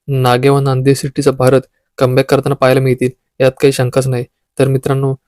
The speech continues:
आपल्या सर्वांचा लाडका विठ्ठल नानांचा नाग्या क्वार्टर फायनलसाठी पात्र झालेला आहे, त्यामुळे नक्कीच तुम्ही नाग्याला क्वार्टर फायनलमध्ये पाहताना पाहू शकता.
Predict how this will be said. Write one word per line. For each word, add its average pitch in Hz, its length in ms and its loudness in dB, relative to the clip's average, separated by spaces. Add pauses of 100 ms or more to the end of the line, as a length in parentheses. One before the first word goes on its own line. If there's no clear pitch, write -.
(140)
आपल्या 135 260 0
सर्वांचा 143 340 0
लाडका 135 340 2 (220)
विठ्ठल 139 300 0
नानांचा 147 400 0
नाग्या 131 340 -2 (360)
क्वार्टर 135 400 2
फायनलसाठी 143 640 0 (280)
पात्र 127 300 2
झालेला 135 280 2
आहे, 131 140 -6 (140)
त्यामुळे 131 320 0 (340)
नक्कीच 131 440 -2
तुम्ही 139 240 -2 (380)
नाग्याला 131 460 0 (200)
क्वार्टर 131 260 2
फायनलमध्ये 139 440 2
पाहताना 127 420 0 (200)
पाहू 127 160 4
शकता. - 300 -6